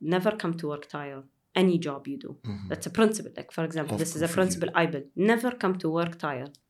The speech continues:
Speaker 2: Change your lifestyle to suit the work that you do.
Speaker 1: One hundred percent.
Speaker 2: So, and then, uh, see, I, I'm asking really basic stuff, right? Can you recline?
Speaker 1: Of course.
Speaker 2: You can recline in a pilot's,
Speaker 1: Of course.
Speaker 2: uh,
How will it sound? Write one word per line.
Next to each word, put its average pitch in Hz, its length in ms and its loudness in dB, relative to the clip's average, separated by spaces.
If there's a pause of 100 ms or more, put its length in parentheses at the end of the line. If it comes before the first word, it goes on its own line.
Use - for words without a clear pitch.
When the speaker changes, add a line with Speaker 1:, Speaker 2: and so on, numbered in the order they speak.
(440)
Speaker 2:
Change 127 320 4
your 131 100 6
lifestyle 117 580 4
to - 120 -10
suit - 320 -4
the - 100 -4
work 101 240 -2
that 170 60 2
you 160 40 4
do. - 0 -
Speaker 1:
One - 40 -2
hundred 170 200 2
percent. - 220 -8 (220)
Speaker 2:
So, - 240 2
and 131 140 6
then, 151 120 8 (120)
uh, 120 240 2
see, 113 340 2
I, - 220 -4 (120)
I'm 110 160 2
asking 104 280 2
really 98 200 2
basic 87 480 2
stuff, - 280 -2
right? 104 200 -6 (460)
Can 151 140 4
you 160 100 10
recline? 151 600 4 (420)
Speaker 1:
Of 165 100 -8
course. - 340 0
Speaker 2:
You 123 160 6
can 139 240 8
recline 113 360 6
in 101 100 2
a 101 60 4
pilot's, 101 500 -2
Speaker 1:
Of - 140 -2
course. 214 300 0
Speaker 2:
uh, 113 160 -12